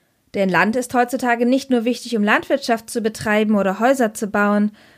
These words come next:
Land ist wichtig, um Wälder und Wiesen zu haben. Der Regenwald zum Beispiel ist ein wichtiges Element unserer Erde, damit das Klima weiterhin lebenswert ist.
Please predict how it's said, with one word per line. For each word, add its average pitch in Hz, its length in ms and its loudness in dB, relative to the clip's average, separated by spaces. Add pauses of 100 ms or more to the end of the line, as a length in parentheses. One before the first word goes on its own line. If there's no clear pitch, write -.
(480)
Land 185 240 -2
ist 190 220 -10
wichtig, 208 420 -2
um 185 220 -6
Wälder 180 360 2
und 175 140 -6
Wiesen 262 380 2
zu 202 220 -4
haben. 196 440 -2 (560)
Der 214 160 2
Regenwald 247 560 2
zum 240 140 -2
Beispiel 240 320 0
ist 247 100 -8
ein 240 220 -2
wichtiges 285 440 -4
Element 262 520 0
unserer 214 480 -4
Erde, 220 480 0 (480)
damit 214 420 -2
das 214 160 -6
Klima 254 460 0
weiterhin 233 460 0
lebenswert 220 760 0
ist. - 340 -14